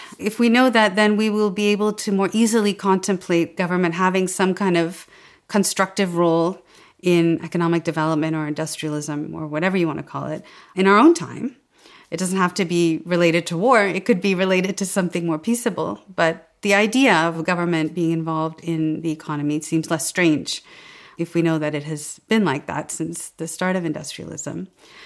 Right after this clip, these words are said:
In the United States, there's just a lot of resonance of this story in our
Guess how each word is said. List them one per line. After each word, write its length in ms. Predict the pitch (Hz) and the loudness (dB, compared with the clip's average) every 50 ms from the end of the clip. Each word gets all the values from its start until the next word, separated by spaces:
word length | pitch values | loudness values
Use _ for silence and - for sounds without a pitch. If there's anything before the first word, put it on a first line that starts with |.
| - - - - - - - - _ | -20 -20 -20 -20 -20 -20 -20 -8 _
In 140 | 208 208 202 | 0 2 2
the 80 | 208 | 2
United 360 | 202 196 208 208 208 208 196 | 2 4 4 4 2 2 0
States, 680 | - - - - 294 294 214 165 - - - - - - - - - - - _ _ - | -4 -2 2 4 4 6 4 4 2 -2 -6 -6 -8 -12 -14 -20 -20 -20 -20 _ _ -2
there's 320 | 185 185 175 175 180 180 | 0 0 0 -2 -2 -2
just 340 | 185 185 180 - - - - | -2 -2 -2 -4 -6 -4 -2
a 80 | 190 196 | -2 -2
lot 460 | 190 190 196 220 220 226 220 202 190 | 0 2 4 6 8 8 8 6 4
of 280 | 190 180 175 170 - - | 0 -2 -4 -6 -10 -8
resonance 640 | - 185 202 214 208 214 196 190 175 175 170 - - - - | -2 2 2 2 2 2 2 4 2 2 0 -4 -10 -10 -6
of 220 | - 175 170 160 156 | -4 -4 -4 -2 -2
this 180 | 170 170 165 | -4 -4 -4
story 320 | - - 180 165 160 156 151 | -6 -4 -2 -2 0 0 0
in 160 | 156 165 165 | -2 -2 0
our 340 | 156 156 156 151 156 165 | 0 0 0 -2 -4 -8